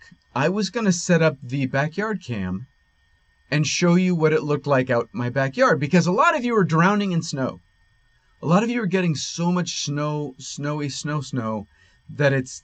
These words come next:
not even funny anymore, honestly, at all. And the other <laughs> night, it was midnight, and I thought, wouldn't it, how jackassy would it be for me to post right now, "Ooh, it's getting so chilly at night,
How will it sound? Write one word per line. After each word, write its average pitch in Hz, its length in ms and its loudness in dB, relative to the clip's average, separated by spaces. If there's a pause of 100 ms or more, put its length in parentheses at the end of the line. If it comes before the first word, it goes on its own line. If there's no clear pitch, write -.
not 139 320 -2
even 123 240 -2
funny 120 340 -4
anymore, 104 380 -4
honestly, 98 440 -6
at 92 60 -2
all. 78 220 -6 (1500)
And 143 400 -2 (960)
the 156 200 0
other 185 200 2
<laughs> 196 180 6
night, 175 260 2 (280)
it 160 60 -2
was 156 240 2
midnight, 160 640 2 (580)
and 147 100 -2
I 156 80 2
thought, 165 280 0
wouldn't 202 260 0
it, 208 80 -4 (420)
how 220 260 0
jackassy 139 760 -2
would 120 220 -2
it 123 80 -8
be 110 140 -4
for 110 160 -8
me 120 140 0
to 123 100 -2
post 117 360 -6
right 123 180 -2
now, 107 300 -6 (420)
"Ooh, 185 320 4
it's - 200 -6
getting 190 280 2
so 180 220 -2
chilly 185 480 -2
at 127 80 -4
night, 135 260 0